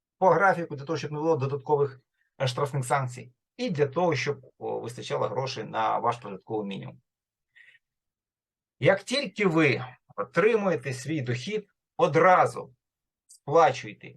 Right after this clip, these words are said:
ці суми мінімальні по кредитах. І далі дивіться:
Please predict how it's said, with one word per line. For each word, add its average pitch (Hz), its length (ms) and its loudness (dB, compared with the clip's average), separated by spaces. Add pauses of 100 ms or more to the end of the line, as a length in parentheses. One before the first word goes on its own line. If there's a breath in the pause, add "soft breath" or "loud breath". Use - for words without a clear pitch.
(220)
ці 139 180 -12
суми 156 360 -6
мінімальні 127 500 0
по 127 140 -8
кредитах. 143 640 -4 (1600)
І 151 280 -2
далі 190 560 2
дивіться: 127 720 -4